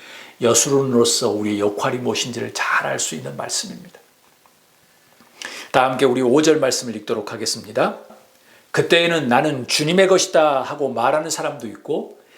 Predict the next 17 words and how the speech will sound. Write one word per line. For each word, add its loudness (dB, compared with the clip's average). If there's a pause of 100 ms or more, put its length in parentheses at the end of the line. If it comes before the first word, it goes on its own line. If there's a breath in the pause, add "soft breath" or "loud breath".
(240 soft breath)
야곱의 6
이름을 -2
써서 -4
그의 -2
자손임을 -2
자칭하는 -6
사람도 -4
있을 -4
것이며, -8 (800 loud breath)
팔에다가 6
'나는 2
주님의 0
것이라고 2
쓰는 -6
사람도 -2
있을 -4
것이며, -4